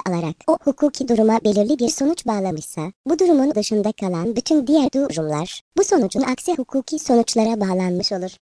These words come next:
Örneğin bir fiili suç ise, bunun aksi suç değildir. Diğer bir örnek.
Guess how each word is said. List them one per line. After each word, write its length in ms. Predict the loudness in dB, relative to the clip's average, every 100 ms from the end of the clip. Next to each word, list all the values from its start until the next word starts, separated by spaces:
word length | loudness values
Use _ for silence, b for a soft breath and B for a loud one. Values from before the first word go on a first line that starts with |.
| _ _ _
Örneğin 500 | 2 2 -2 -4 0
bir 120 | 0
fiili 240 | 0 -4 -2
suç 260 | -2 -2 -4
ise, 280 | -8 -8 -8 -6
bunun 200 | 0 0
aksi 260 | 0 -6 -8
suç 260 | -4 -2 -2
değildir. 520 | -4 -4 -6 -10 -12 _ _ _ -2
Diğer 300 | 2 2 2
bir 120 | 0
örnek. 600 | 2 0 0 -2 -6 -20